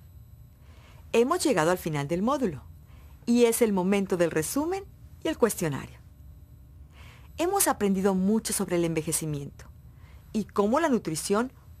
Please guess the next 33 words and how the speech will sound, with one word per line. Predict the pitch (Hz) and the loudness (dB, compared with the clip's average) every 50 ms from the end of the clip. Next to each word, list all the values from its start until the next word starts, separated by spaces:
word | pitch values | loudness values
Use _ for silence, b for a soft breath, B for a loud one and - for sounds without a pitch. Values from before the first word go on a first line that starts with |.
| - - - | -20 -4 0
puede | 262 277 269 269 254 | 0 2 2 2 0
jugar | - 208 180 185 180 185 | 0 0 0 2 2 2
un | 190 | 0
papel | 185 - 151 - - 170 165 | -2 -4 -4 -2 -2 -2 -2
clave | - - 190 196 208 226 262 - - | -2 -2 0 2 2 0 -2 -4 -4
en | - 170 156 156 | -4 -4 -4 -4
este | 160 147 - - 170 | -4 -4 -4 -6 -6
proceso. | - - 147 - - - - - - - - - - - - - - - - - - B B B B B B B B B B - | -8 -8 -8 -10 -10 -10 -12 -14 -16 -20 -20 -20 -20 -20 -20 -20 -20 -20 -20 -20 -20 B B B B B B B B B B -2
Vieron | 240 285 330 339 359 370 | 2 2 2 4 2 2
consejos | 359 330 262 214 - - 180 165 - 190 - | 2 2 0 2 2 0 0 0 0 -2 -2
y | 220 | -2
recomendaciones | 202 202 202 - 208 196 185 165 147 147 - 160 156 160 170 | -2 0 0 0 0 0 0 0 -2 -2 -4 -4 -4 -4 -4
específicos | 190 - - 262 240 - 233 196 - 190 - - 208 - B B B B B B B B | -6 -4 -2 -2 -2 -2 -4 -4 -4 -6 -6 -6 -8 -8 B B B B B B B B
que | - 254 | -2 0
les | 254 254 247 240 - | 2 2 2 0 2
podrán | - 247 240 240 277 294 302 285 | 2 2 2 4 2 2 2 0
ser | - 269 247 233 233 | 0 2 2 2 2
muy | 220 220 196 214 | 2 0 0 -2
útiles | 220 220 226 233 233 240 226 - - - | -4 -2 -2 0 0 0 -2 -4 -8 -8
durante | 202 185 202 196 190 180 175 - 180 | -4 -2 0 2 2 0 0 -2 -4
sus | 165 - 175 - - | -4 -4 -4 -2 -2
últimos | 226 220 202 - 233 226 220 220 220 - | -2 -2 0 0 -2 0 0 -2 -2 -2
años | 175 165 160 165 156 151 | -2 -2 -2 -2 -2 -2
de | 160 135 | -2 -2
vida. | 120 - - - - - - - - - - - - - - - - - - - - - B B B B B B B - | -2 -4 -8 -12 -16 -20 -20 -20 -20 -20 -20 -20 -20 -20 -20 -20 -20 -20 -20 -20 -20 -20 B B B B B B B -4
Recuerden, | 175 175 - - 196 214 240 240 170 131 - - - - - - - - | -4 -2 2 4 4 4 4 2 0 -4 -6 -10 -18 -20 -20 -18 -4 0
el | 190 185 175 160 | 0 2 2 2
setenta | - 165 151 - - 202 214 220 - 240 240 | 0 -2 -2 0 0 0 0 2 0 -2 0
por | - 180 160 | 0 -2 0
ciento | - 180 165 156 160 156 | -2 -4 -4 0 0 0
de | 147 143 | 0 0
su | - 151 | -2 -4
envejecimiento | 139 135 131 143 135 - 143 143 156 175 196 214 208 - 277 269 262 | -4 -4 -4 -4 -6 -6 -6 -6 -4 -2 -2 -2 -2 -2 -4 -4 -4